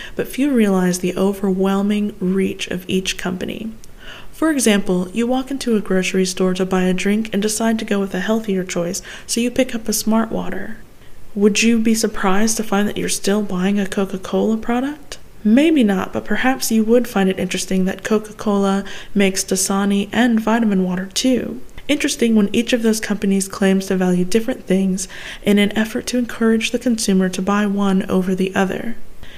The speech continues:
If you're a new parent, you may have done quite a bit of research on picking the best diaper for your child.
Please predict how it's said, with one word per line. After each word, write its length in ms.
If 220
you're 220
a 100
new 320
parent, 480
you 140
may 220
have 200
done 180
quite 280
a 20
bit 140
of 180
research 480
on 120
picking 300
the 80
best 280
diaper 280
for 160
your 140
child. 580